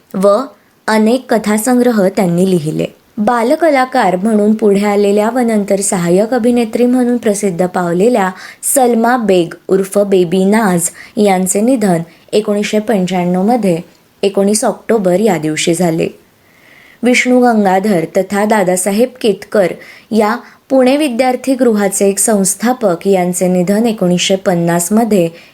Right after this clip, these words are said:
एकोणीस ऑक्टोबर या दिवशी झाले. नोबेल पारितोषिक विजेते ब्रिटिश भौतिकशास्त्रज्ञ अर्नेस्ट रदरफोर्ड यांचा स्मृतिदिवस म्हणजे एकोणीस ऑक्टोबर एकोणीसशे सदतीस.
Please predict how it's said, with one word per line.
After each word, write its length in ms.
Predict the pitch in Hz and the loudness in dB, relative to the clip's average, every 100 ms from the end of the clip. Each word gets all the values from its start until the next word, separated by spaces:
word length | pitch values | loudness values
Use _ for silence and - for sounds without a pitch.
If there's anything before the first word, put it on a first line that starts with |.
| _ - | _ -6
एकोणीस 460 | 214 220 247 254 | -4 0 0 0
ऑक्टोबर 580 | 269 - - 214 196 185 | -2 -2 -2 0 2 2
या 180 | 220 165 | 0 -2
दिवशी 360 | 160 160 - | -4 -4 -2
झाले. 360 | 165 175 156 175 - _ _ _ - - - - | 0 0 0 -4 -6 _ _ _ -20 -20 -20 -4
नोबेल 440 | 226 240 233 240 247 | 0 2 2 2 0
पारितोषिक 760 | 240 208 196 214 233 269 262 | 0 2 2 0 0 -2 -2
विजेते 500 | 240 208 208 214 180 | 0 2 0 0 -2
ब्रिटिश 500 | 165 180 180 185 190 | 0 -2 0 -2 -2
भौतिकशास्त्रज्ञ 1040 | 196 190 180 190 - 196 185 214 226 233 185 165 - - - | 0 0 0 -2 -2 -2 -2 -4 -2 0 0 -2 -10 -20 -6
अर्नेस्ट 760 | 226 233 233 254 277 - _ 180 | -2 0 0 0 -2 -8 _ -2
रदरफोर्ड 720 | 214 196 220 269 247 180 165 - - - | 0 2 0 0 0 0 0 -6 -16 -4
यांचा 420 | 233 214 208 208 | 0 0 0 0
स्मृतिदिवस 760 | 214 226 208 196 190 185 185 185 | -2 -4 -4 0 0 2 0 0
म्हणजे 300 | 208 247 220 | 0 0 0
एकोणीस 560 | 175 175 175 185 185 190 | 0 -2 -2 -2 0 -2
ऑक्टोबर 520 | 180 - 240 214 180 - | -2 -2 0 2 0 -2
एकोणीसशे 540 | 175 175 175 - 196 | -4 -2 -2 0 -2
सदतीस. 680 | 214 226 175 165 - - - | 0 0 0 0 -2 -4 -6